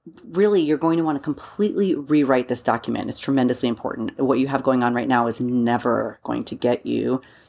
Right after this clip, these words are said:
a type of job that you're thinking about, uh, in industry without some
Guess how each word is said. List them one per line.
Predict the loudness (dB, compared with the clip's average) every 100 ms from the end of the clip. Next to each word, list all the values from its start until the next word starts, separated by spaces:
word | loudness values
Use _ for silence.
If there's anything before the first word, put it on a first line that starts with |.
| -6 0
a | 0
type | 2 2 2
of | 0
job | 0 0 0
that | -2 -6
you're | -8
thinking | -6 -4 -4
about, | -2 -2 -2 -4 -8 -20 -8
uh, | -6 0
in | 2 4
industry | 2 0 -2 -2 -2 -4 -12 _ _ _
without | -2 -2 0 0 0 0 -8
some | -2 0 0